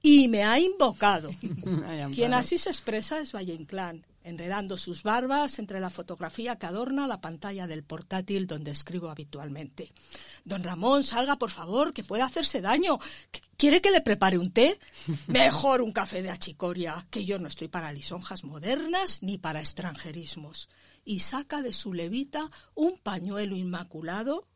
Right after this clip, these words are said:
Speaker 1: lo coloca sobre mi mesa y de ahí surge de repente una taza con ese bebedizo que parece que a don Ramón le gusta tanto. "Me he atrevido a interrumpirla porque veo que tenemos gustos afines",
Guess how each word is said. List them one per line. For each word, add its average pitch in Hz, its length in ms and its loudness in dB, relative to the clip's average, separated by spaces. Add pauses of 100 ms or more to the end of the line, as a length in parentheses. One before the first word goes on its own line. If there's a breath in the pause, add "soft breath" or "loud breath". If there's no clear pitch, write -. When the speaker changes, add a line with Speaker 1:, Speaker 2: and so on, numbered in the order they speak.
Speaker 1:
lo 180 180 -8
coloca 175 420 -6
sobre 160 360 -12
mi 143 160 -6
mesa 226 420 -4 (240 loud breath)
y 254 160 4
de 233 120 2
ahí 247 240 2
surge - 640 -4 (340)
de 196 160 -4
repente 262 500 -2
una 196 220 -4
taza 233 340 -6
con 185 180 -8
ese 214 220 -4
bebedizo 185 560 -6
que 175 100 -8
parece 175 440 -8
que 156 80 -10
a 160 40 -10
don 156 140 -6
Ramón 180 340 -6
le 208 60 -8
gusta - 360 -8
tanto. - 460 -8 (1160 loud breath)
"Me 294 180 10
he 311 60 8
atrevido 220 520 4
a 196 40 4
interrumpirla 185 880 0
porque 175 300 -4
veo 190 240 0
que 170 100 -4
tenemos 165 460 -6
gustos - 420 -8
afines", - 640 -10